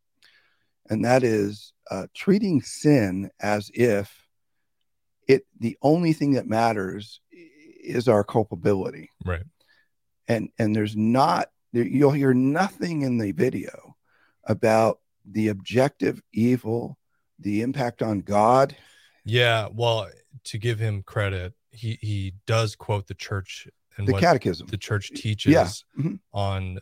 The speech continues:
Speaker 2: you know, he says, "Well, this is an intrinsic evil." So I don't want someone listening thinking, "Well, he said it's an intrinsic evil he's talking about." It's like, no, that's not what we're talking about. What we're saying is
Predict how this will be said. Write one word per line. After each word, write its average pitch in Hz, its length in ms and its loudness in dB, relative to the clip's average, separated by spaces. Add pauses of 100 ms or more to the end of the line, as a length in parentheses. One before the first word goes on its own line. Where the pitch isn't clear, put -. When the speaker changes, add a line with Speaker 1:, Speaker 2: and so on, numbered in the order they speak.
(160)
Speaker 2:
you 107 160 -4
know, 95 260 -6 (540)
he 127 220 0
says, 117 500 0
"Well, 104 160 -2
this 113 240 -4
is 104 140 -6
an 98 140 -6
intrinsic 95 600 -4
evil." 92 220 -12
So - 120 -6
I 120 40 0
don't 127 100 4
want 120 140 0
someone 104 280 -4
listening 101 360 -4
thinking, 95 240 -6
"Well, 98 100 -4
he 120 140 -6
said 175 180 0
it's 117 140 -4
an 101 80 -8
intrinsic 110 340 -6
evil 113 220 -4
he's 98 100 -6
talking 123 240 -4
about." - 180 -12
It's - 140 -18
like, 101 160 -10
no, 101 140 -2
that's 98 180 -4
not 107 220 2
what 95 100 -4
we're 92 120 -6
talking 101 300 -8
about. - 200 -16 (420)
What 104 120 -2
we're 127 120 6
saying 107 340 0
is 90 300 -6